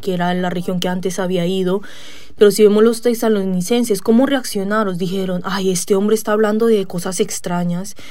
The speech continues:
Está hablando de algo completamente diferente a nuestra fe y sus palabras son ridículas. Matémoslo". Incluso llegaron a planear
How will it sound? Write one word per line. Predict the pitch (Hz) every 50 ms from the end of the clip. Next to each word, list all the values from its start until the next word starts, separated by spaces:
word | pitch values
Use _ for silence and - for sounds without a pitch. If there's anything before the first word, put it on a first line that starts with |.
| - - - - - - - - - - -
Está | 202 190 - - 190
hablando | 190 202 202 202 214 220 240
de | 233 226 208
algo | 202 196 208 214
completamente | 214 214 196 185 208 196 202 202 220 226 240 233
diferente | 208 233 233 226 - 202 190 202 214 220 226 226 254 240
a | 233
nuestra | 233 233 220 226 - 185 180
fe | 185 - 196 202
y | 196
sus | 196 220 214 -
palabras | - 190 185 185 190 196 208 214 -
son | - - 220 220 226 240 220 226 -
ridículas. | - 190 180 190 208 202 196 180 220 285 294 - - 208 185 165 165 180 180 - - - -
Matémoslo". | 180 185 185 180 - 214 247 294 320 294 240 185 - 160 160 170 180 - - - - - - - - - - - -
Incluso | - 226 226 185 - 226 233 247 269 269 - 277 254
llegaron | 208 214 202 196 196 202 220 233 240
a | 240 233
planear | 240 208 196 185 190 190 190 196 196 202 208 202 202